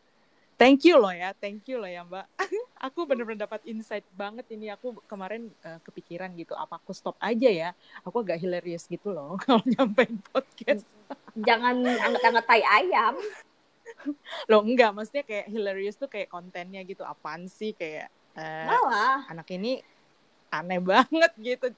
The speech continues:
Speaker 1: Terus makanya aku langsung kayak ada dorongan, apa stop aja ya? Enggak, stop aja ya? Enggak, stop aja enggak ya? Kayak gitu. Tapi kayak makin kesini makin asik aja gitu loh.
Speaker 2: Kan kadang,
Speaker 1: Anyway.
Speaker 2: eh, eh,
Speaker 1: Hmm.
Speaker 2: tunggu aku tambahin. Kadang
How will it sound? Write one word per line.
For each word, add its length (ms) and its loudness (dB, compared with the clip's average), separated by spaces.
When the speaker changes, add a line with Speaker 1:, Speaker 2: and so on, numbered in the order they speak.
Speaker 1:
Terus 160 -8
makanya 320 -10
aku 80 -10
langsung 240 -10
kayak 160 -10
ada 160 -10
dorongan, 400 -14
apa 260 -12
stop 160 -10
aja 160 -10
ya? 240 -6
Enggak, 260 -16
stop 240 -12
aja 200 -4
ya? 200 -2
Enggak, 300 -10
stop 200 -6
aja 180 -4
enggak 200 0
ya? 160 0
Kayak 160 -14
gitu. 120 -20
Tapi 200 -10
kayak 200 -4
makin 240 -2
kesini 220 0
makin 260 -4
asik 260 -6
aja 280 -2
gitu 280 -10
loh. 140 -12
Speaker 2:
Kan 200 2
kadang, 260 4
Speaker 1:
Anyway. 260 0
Speaker 2:
eh, 320 4
eh, 400 0
Speaker 1:
Hmm. 100 -4
Speaker 2:
tunggu 180 4
aku 140 8
tambahin. 320 2
Kadang 280 2